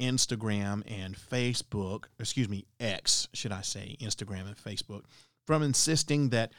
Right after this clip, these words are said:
old photos are actually depicting lasers being shot from space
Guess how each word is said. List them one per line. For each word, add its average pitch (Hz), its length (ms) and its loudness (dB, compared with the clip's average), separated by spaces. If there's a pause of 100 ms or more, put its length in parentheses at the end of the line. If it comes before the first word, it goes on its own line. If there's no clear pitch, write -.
(160)
old 180 260 8
photos 139 600 8
are 117 180 2
actually 117 760 2 (340)
depicting 120 760 2
lasers 117 760 4 (300)
being 123 220 6
shot 107 400 2 (460)
from 151 220 4
space 104 580 0